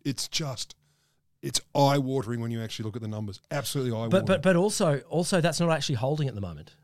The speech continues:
Speaker 2: Uh, so there was an interesting, um, chat, uh, on the Guardian podcast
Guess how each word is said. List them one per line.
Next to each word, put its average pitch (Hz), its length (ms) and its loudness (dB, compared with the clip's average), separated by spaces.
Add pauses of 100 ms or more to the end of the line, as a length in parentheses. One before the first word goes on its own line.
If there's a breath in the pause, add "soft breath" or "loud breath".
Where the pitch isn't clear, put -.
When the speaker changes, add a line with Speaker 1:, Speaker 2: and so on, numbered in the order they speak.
(220)
Speaker 2:
Uh, 120 640 0
so 143 720 4
there 143 100 2
was 131 80 4
an 151 60 6
interesting, 143 580 0
um, 117 480 -4
chat, 123 300 -2 (180)
uh, 104 640 -2
on 113 80 -4
the 107 80 -4
Guardian 113 340 -4
podcast 127 420 -6